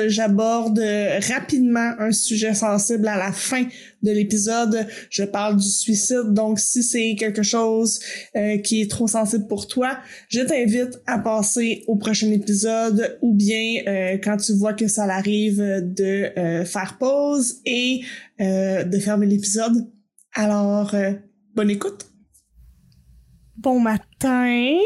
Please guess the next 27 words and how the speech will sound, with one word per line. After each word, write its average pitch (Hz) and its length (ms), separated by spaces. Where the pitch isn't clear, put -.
j'espère 285 280
que 320 120
ça 262 240
va 233 180
bien. 214 320
Bienvenue 285 560
à 214 100
l'épisode 220 320
numéro 202 280
quatre - 460
de 220 420
L'Humain 240 460
Entreprend, 254 540
euh, 190 240
ton 220 200
balado, 214 520
euh, 180 60
qui - 240
met 196 240
en 196 100
lumière, 202 560
euh, 180 320
l'humain 208 400
derrière 208 320
l'entrepreneur. 202 480
Et, 302 320
euh, 214 240